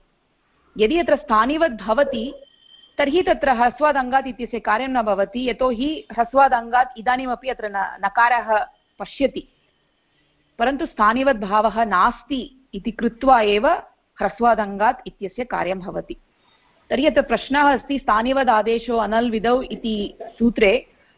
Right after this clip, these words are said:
कुत्र, कुत्र, कुत्र कार्यं करोति? यत्र, अ, स्थानिवद्भावः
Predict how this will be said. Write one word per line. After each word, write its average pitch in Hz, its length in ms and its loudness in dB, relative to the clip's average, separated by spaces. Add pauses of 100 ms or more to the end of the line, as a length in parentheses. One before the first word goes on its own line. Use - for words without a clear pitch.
(120)
कुत्र, 302 580 2
कुत्र, 311 240 -4
कुत्र 294 280 -2
कार्यं 233 400 0
करोति? 220 680 -4
यत्र, 208 200 -2
अ, 190 520 0
स्थानिवद्भावः 208 1120 0